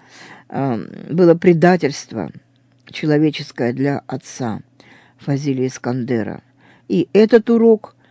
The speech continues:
мальчик запомнил на всю жизнь. Я очень любил отца, и это единственный раз, когда он меня впервые наказал.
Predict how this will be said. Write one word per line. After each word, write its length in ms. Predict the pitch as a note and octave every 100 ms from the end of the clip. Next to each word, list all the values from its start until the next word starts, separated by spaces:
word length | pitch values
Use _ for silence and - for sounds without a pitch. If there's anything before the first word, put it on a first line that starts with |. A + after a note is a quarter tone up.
| _
мальчик 500 | - E3+ D#3 E3 E3+
запомнил 760 | E3 E3 E3 D#3 D#3 D#3+ D3 E3 _ _ _
на 140 | - C#3+
всю 360 | - - D3
жизнь. 480 | D3 D3 B2+ - - - _ _ _ _ _ _ _ _ _ - - -
Я 220 | F3+ -
очень 420 | - C4 - F#3+ E3+
любил 380 | D#3+ D#3+ D#3
отца, 560 | C3 D3+ - C#3 A2+ - - _ _
и 100 | -
это 220 | E3 D#3
единственный 640 | D3+ D3+ B3 C#4+ - G#3+ G#3+
раз, 380 | F3 A#2 - - _ _
когда 360 | D3+ D#3 D3+ C#3+
он 320 | - A3 G#3+
меня 320 | G#3 G3 G#3 - _
впервые 680 | _ E3+ D3 C3+ D#3 E3 -
наказал. 640 | B2+ A2 B2 A2 F#2+ F#2+